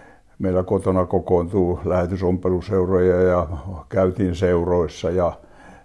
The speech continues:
ja kirkossa. Ja, ja niin tämä tietenkin piti sitä omaa tuntoa valveilla ja, ja, ja,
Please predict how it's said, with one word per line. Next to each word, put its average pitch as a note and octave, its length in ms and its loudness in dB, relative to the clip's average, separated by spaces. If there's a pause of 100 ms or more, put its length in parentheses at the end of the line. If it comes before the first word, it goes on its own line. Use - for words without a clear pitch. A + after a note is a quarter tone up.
(320)
ja F#2+ 160 -6
kirkossa. F#2 560 -2
Ja, G2 260 4
ja G#2 140 -2
niin G#2+ 160 -2
tämä A2+ 260 4
tietenkin A#2+ 420 2
piti A#2+ 240 0
sitä G#2 300 0
omaa G2+ 280 4
tuntoa F2 720 0 (440)
valveilla F2+ 600 2
ja, F#2 340 4
ja, F#2 400 2 (120)
ja, A2 200 0